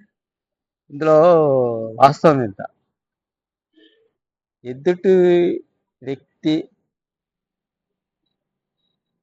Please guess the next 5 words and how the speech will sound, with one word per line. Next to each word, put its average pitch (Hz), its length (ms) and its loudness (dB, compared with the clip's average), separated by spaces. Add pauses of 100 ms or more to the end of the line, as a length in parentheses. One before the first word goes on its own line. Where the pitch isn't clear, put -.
(340)
చెప్పిన 151 400 -2
మాటల 131 460 2
వల్లే 117 400 0 (840)
ఈ 117 220 -10
వ్యక్తి 123 400 -8